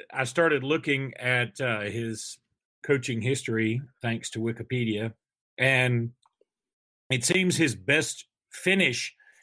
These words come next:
in the A P poll, no matter where he's the head coach, has been ten,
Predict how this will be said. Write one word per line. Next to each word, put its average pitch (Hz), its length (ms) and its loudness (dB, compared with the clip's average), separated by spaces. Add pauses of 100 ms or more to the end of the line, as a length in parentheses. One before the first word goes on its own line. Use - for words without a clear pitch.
(180)
in 131 140 0
the 120 80 2
A 139 140 6
P 143 200 -4
poll, 120 560 0 (460)
no 135 120 0
matter 131 220 2
where 151 200 4
he's 139 140 2
the 107 60 -6
head 113 220 -4
coach, 107 300 -6
has 95 120 -12
been 104 280 -6
ten, 98 540 -4